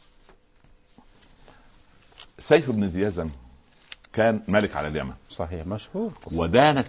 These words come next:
Speaker 1: إليه العظمة لما انتصر على الأحباش. خلي بالك الأحباش دول كان أحد القوة الثالثة في العالم. كان في
Speaker 2: صحيح.
Speaker 1: ثلاث قوى في العالم،
Speaker 2: مم.
Speaker 1: فارس والروم والحبشة.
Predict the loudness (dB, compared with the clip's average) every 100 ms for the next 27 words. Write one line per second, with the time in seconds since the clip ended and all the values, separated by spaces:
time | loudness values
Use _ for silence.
0 | -4 0 2 2 0 -4 -4 -10 _ -10
1 | -8 -6 -8 -4 4 4 4 -2 -4 -8
2 | -20 -10 -6 -4 -4 -4 -4 0 0 -2
3 | -6 -2 -2 -4 -14 -20 _ _ _ -6
4 | -2 0 -2 -4 -2 -2 0 -4 -6 -2
5 | -2 0 -4 -8 -10 -2 2 2 2 0
6 | 0 -2 0 0 -4 -14 -20 _ -6 -2
7 | 4 4 6 4 4 2 2 -2 -18 _
8 | _ _ _ -10 4 6 6 2 -10 -20
9 | -2 2 6 8 6 2 -8 -20 _ _
10 | _ _ -6 0 2 2 0